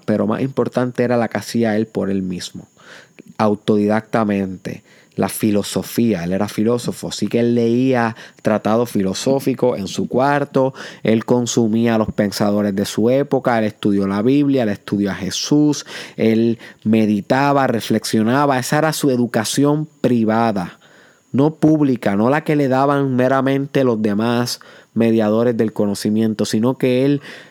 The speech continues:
analizaba por él mismo, buscaba sus propias fuentes, sus propias referencias, sus propias conclusiones, sus propios estudios.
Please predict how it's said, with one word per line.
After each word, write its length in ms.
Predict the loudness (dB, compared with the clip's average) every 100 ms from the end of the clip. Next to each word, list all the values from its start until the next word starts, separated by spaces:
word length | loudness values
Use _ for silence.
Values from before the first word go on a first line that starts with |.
| _ -4
analizaba 760 | 0 2 2 0 0 2 2
por 200 | 2 0
él 100 | 0
mismo, 480 | 0 0 0 0 0
buscaba 420 | 0 0 0 2
sus 140 | 0 -6
propias 460 | -2 0 0 -2
fuentes, 520 | 0 0 0 0 -2 -2
sus 140 | -4
propias 320 | -2 0 0
referencias, 680 | -2 -2 0 0 0 0 -2
sus 120 | -4
propias 340 | -4 -2 -2
conclusiones, 840 | -2 -4 -2 -4 -2 0 0 0 0
sus 180 | -2
propios 460 | 0 -2 0 -2 -2
estudios. 680 | -8 -8 -2 0 0 -4 -6